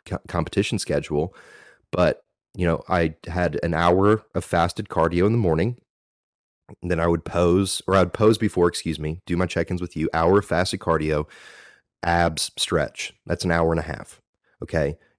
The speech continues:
Get my food prep for the day. It's another thirty to forty-five minutes,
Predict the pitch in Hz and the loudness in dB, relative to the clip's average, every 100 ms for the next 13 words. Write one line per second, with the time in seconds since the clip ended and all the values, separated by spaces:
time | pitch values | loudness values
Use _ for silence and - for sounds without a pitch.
0 | - 80 80 - 95 - 95 - 90 82 | -2 0 -2 0 -2 0 -2 0 -4 -2
1 | 82 113 113 110 101 _ - - 85 80 | 4 6 6 4 -2 _ -14 -4 -2 -2
2 | - 82 80 76 - 82 - 80 85 98 | 0 0 0 -2 -2 -4 0 -2 0 2
3 | 98 - | 2 -2